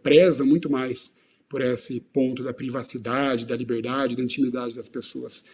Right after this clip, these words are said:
Lá, se o Brasil tiver que olhar pra aplicação dessa lei, vai ser com certeza pro direito norte-americano.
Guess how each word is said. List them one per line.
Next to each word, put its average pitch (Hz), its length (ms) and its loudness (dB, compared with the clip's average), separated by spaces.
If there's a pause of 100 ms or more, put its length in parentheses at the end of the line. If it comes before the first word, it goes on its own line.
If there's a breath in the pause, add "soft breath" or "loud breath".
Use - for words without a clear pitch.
(200 soft breath)
Lá, 165 300 4 (140 loud breath)
se - 140 -8
o - 20 -6
Brasil 131 320 6
tiver 143 300 4
que - 160 0
olhar 135 440 4 (260)
pra 127 120 -4
aplicação 135 480 -4
dessa 135 240 -2
lei, 139 340 -2 (160 soft breath)
vai 185 120 -2
ser 185 140 -4
com 180 100 0
certeza 147 420 -2
pro - 100 -6
direito 151 300 0
norte-americano. 147 680 -2